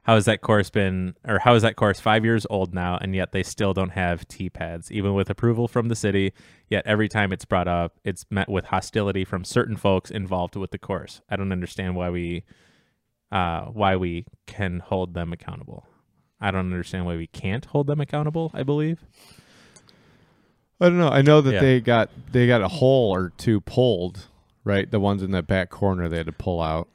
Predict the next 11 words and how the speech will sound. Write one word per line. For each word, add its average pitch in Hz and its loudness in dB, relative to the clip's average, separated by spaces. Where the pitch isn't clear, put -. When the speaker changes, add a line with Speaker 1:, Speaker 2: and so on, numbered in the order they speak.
Speaker 1:
Yeah, 113 4
I 110 4
think 127 0
we 110 2
as 101 2
a 92 -4
community 92 -2
got 87 -6
that 85 -10
pulled. 76 -8
Speaker 2:
Yeah. 92 0